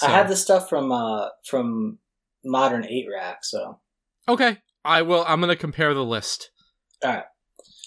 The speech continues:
Speaker 1: Anyway, we obviously, yeah, you mentioned we have this week, Saturday, coming up, twentieth, the Leaving a Legacy Open, uh, two K, two point five K. I don't know what the minimum guarantee level is, but it's the big tournament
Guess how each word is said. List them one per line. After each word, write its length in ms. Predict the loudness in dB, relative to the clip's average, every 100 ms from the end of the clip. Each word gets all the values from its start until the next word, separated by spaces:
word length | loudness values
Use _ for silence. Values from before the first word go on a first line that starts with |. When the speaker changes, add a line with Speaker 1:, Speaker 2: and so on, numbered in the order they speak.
| -20 -20 -20 -20 _ _ 2
Speaker 1:
Anyway, 540 | 4 6 4 2 -6 _ _ _ _ _ _ _
we 400 | -4 2 4 4
obviously, 580 | 6 6 4 0 0 4
yeah, 120 | 4
you 140 | 2 -2
mentioned 400 | -4 -2 -4 0
we 100 | 2
have 220 | 2 2
this 220 | -2 -2
week, 340 | -2 -2 0
Saturday, 760 | 0 2 2 2 2 2 0 -4 _ -4
coming 280 | 0 0
up, 300 | 0 -2 -4 _ -12
twentieth, 640 | -4 -2 -2 -4 -6 -12 _ -12
the 380 | -6 -4 -4 -2
Leaving 240 | -2 2
a 60 | 4
Legacy 400 | 2 2 0 0
Open, 500 | 0 2 0 -4 -10 _ -8
uh, 220 | -6 -6 -6
two 180 | -6 -2
K, 260 | 0 0
two 140 | -2 -6
point 240 | -6 -4
five 220 | -2 -2 -2
K. 80 |
I 120 | -2 -2
don't 100 | -2
know 100 | -4
what 140 | -4
the 80 | -4
minimum 420 | -4 -4 -6 -8
guarantee 680 | -6 -6 -6 -6 -4 -6 -4
level 400 | -4 -4 -4 -6
is, 500 | -6 -6 -8 -10 -12 _ _ _ _ -4
but 380 | -2 -2 -6 _
it's 320 | -8 -4 -2 -2
the 140 | -2
big 280 | 2 0 0
tournament 600 | 0 2 0 0 -2